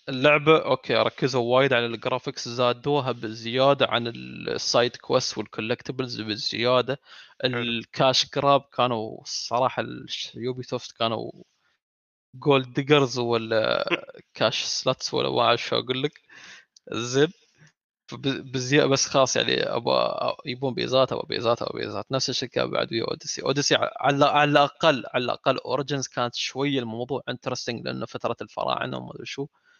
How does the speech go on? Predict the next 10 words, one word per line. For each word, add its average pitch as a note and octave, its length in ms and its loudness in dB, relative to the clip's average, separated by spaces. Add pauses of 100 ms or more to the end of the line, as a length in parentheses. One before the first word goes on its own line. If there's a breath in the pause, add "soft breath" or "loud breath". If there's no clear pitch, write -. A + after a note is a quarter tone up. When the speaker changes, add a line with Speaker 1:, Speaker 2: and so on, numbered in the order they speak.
Speaker 2:
مهم. A2 280 -12
Speaker 1:
آه، A#2+ 100 -2
شوية B2 560 -2 (600)
شيء، - 340 2
أوكي، - 360 0
ما C#3 160 6
أعرف C3+ 280 2
إذا A#2+ 340 2
الناس C3 400 -4
الثانيين A#2+ 680 -4